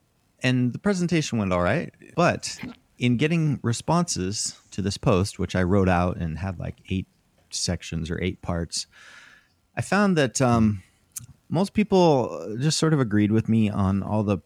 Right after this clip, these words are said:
the simplifying complexity principles. It wasn't really the hot part of the content where I find people really, um, gravitating and commenting and expressing agreement or disagreement. And so I had another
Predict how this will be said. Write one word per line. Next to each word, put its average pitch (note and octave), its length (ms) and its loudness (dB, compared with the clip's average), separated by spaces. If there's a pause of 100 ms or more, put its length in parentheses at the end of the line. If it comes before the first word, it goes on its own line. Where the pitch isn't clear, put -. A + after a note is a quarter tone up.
(160)
the F#2 160 -4
simplifying G2+ 760 -8
complexity F2+ 500 -4
principles. A#2 800 -4 (720)
It A2 180 -4
wasn't B2 340 -2
really A#2 240 2
the F2 320 -2 (380)
hot - 380 -6 (140)
part F#2+ 340 -6
of F2+ 200 -6
the F#2 60 -6
content F#2 580 -2
where F2 120 -4
I E2+ 40 -6
find F2+ 220 -2
people F2 360 -6
really, E2+ 420 -4
um, E2 200 -6
gravitating F#2 720 -2
and E2+ 240 -4
commenting F#2 720 0
and D#2 420 -6
expressing F#2 520 -8
agreement F2+ 380 -4
or F2+ 60 -2
disagreement. G2 640 -4 (260)
And A#2+ 160 0
so D3+ 340 4
I B2+ 120 -4
had D#3+ 180 2
another B2 800 2